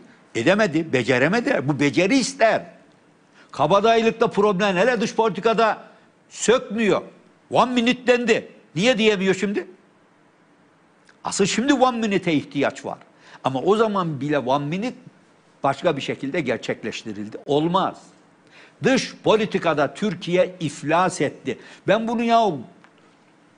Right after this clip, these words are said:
bizim bu kadar hasmımız varken dünyaya bunu nasıl ilan edersin? <laughs>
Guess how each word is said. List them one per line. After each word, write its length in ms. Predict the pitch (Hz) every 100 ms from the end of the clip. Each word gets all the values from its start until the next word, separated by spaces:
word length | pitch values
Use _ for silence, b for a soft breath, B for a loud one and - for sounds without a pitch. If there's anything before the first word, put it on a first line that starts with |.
| _ _
bizim 300 | 175 196 226
bu 60 | 208
kadar 400 | 247 233 240 180
hasmımız 640 | 160 180 190 220 214 180
varken 500 | 180 220 196 175 139
dünyaya 520 | 143 214 214 196 170 175
bunu 200 | 208 214
nasıl 240 | 233 233
ilan 380 | 202 180 214 220
edersin? 500 | 190 202 165 135
<laughs> 60 | 95